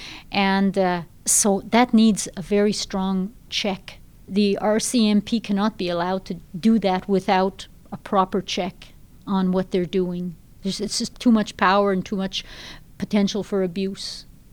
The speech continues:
And Canadians being mistreated. And right now, it's a small segment of the populations,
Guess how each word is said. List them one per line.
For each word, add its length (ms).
And 540
Canadians 460
being 260
mistreated. 580
And 160
right 240
now, 340
it's 160
a 60
small 340
segment 440
of 80
the 160
populations, 800